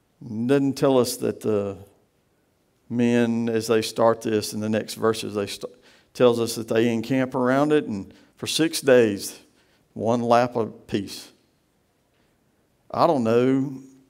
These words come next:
I'd have been scared because they're just marching in silence.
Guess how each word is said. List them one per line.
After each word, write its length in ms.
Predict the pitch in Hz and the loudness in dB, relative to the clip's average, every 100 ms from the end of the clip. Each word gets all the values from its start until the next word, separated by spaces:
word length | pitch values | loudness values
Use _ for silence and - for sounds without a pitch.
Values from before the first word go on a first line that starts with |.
| - | -8
I'd 180 | 135 196 | -4 -2
have 80 | 175 | -2
been 120 | 156 | -4
scared 520 | - 127 117 120 113 - _ _ _ _ - - _ _ _ - | -2 0 0 0 -6 -16 _ _ _ _ -20 -20 _ _ _ -6
because 560 | 131 139 131 120 - - _ _ _ _ - | -2 2 0 0 -8 -14 _ _ _ _ -2
they're 140 | 139 | 0
just 200 | 143 147 | 0 -4
marching 380 | 120 117 131 147 | 0 0 0 -2
in 80 | 147 | -2
silence. 720 | 143 117 120 135 - - - | -2 -4 -4 -8 -12 -16 -18